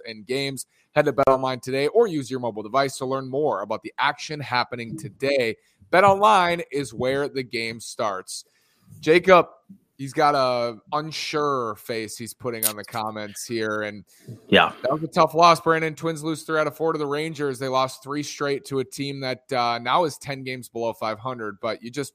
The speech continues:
Speaker 1: you can't lose these games.
Speaker 2: And it just, it feels like such a baseball thing that the Twins' current inadequacies are coming to roost right after they fix their previous inadequacies. The team was,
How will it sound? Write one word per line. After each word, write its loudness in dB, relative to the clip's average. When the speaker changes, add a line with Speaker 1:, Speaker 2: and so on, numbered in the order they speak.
Speaker 1:
you -12
can't -8
lose -10
these -10
games. -14
Speaker 2:
And 8
it -6
just, -4
it -4
feels 6
like 6
such 4
a 6
baseball 6
thing 4
that 0
the -4
Twins' 4
current 4
inadequacies 0
are 6
coming 6
to 2
roost 2
right 8
after 6
they 4
fix 0
their 2
previous 2
inadequacies. -8
The -2
team 4
was, 8